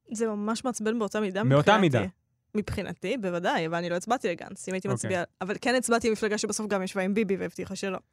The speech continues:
Speaker 2: אז אני, נגיד, מנסה לספר לעצמי איזשהו סיפור, ששקרים בגדול יש כל הזמן. אבל במקרה הזה, על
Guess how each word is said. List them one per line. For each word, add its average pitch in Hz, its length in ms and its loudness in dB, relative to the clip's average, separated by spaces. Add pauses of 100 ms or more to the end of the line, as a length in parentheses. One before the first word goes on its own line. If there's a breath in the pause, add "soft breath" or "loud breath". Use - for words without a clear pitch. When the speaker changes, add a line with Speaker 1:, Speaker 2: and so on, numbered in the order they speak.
(160)
Speaker 2:
אז 143 140 0
אני, 208 220 6
נגיד, 254 200 4
מנסה 185 240 4
לספר 202 340 2
לעצמי 180 300 2
איזשהו 180 400 2
סיפור, 131 560 -2 (260)
ששקרים 175 580 0
בגדול 220 580 4
יש 170 200 2
כל 165 200 4
הזמן. 127 320 0 (500)
אבל 117 120 -6
במקרה 139 460 2
הזה, 185 400 4 (680)
על 131 160 2